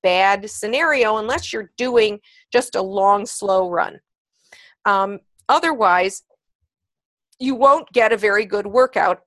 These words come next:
fasting. You'll feel like you are, <laughs> but you won't. And typically, someplace in the rest of your day, you either get, you lose appetite control, you lose sort of emotional control,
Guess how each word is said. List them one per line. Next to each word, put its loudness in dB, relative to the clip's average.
fasting. -4
You'll 4
feel 6
like 2
you 0
are, 4
<laughs> -10
but 2
you -8
won't. 0
And -4
typically, -6
someplace -6
in -8
the -4
rest -2
of -6
your -8
day, 2
you -6
either 2
get, -2
you -8
lose -2
appetite -2
control, 2
you -6
lose -8
sort 0
of 0
emotional 0
control, 2